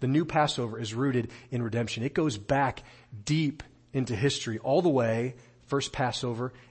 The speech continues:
in Egypt, and extends to us today. The thread, I like to, to think of it, um, Jesus Storybook Bible that Rusty's been leading our Awana kids through on Sunday evenings,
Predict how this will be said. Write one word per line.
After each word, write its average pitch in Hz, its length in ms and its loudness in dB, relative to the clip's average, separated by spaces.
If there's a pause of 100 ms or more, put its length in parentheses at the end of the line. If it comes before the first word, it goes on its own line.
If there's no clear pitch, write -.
in 127 120 0
Egypt, 117 480 -2
and 117 100 -4
extends 135 520 0
to - 140 -8
us 113 220 -4 (180)
today. 107 300 -4
The 101 120 -4
thread, 147 600 6 (680)
I 123 60 -2
like 139 180 2
to, 127 140 0
to - 140 -8
think 143 320 -2
of 104 160 -2
it, 95 180 -6 (460)
um, 101 440 -4
Jesus 143 300 0
Storybook 123 460 2
Bible 101 460 0
that 110 180 -4
Rusty's 120 340 -4
been 110 160 -4
leading 117 240 0
our 104 120 -2
Awana 110 300 -2
kids - 280 -8
through 101 320 -10 (260)
on 120 80 -6
Sunday 113 280 -4
evenings, 107 500 -6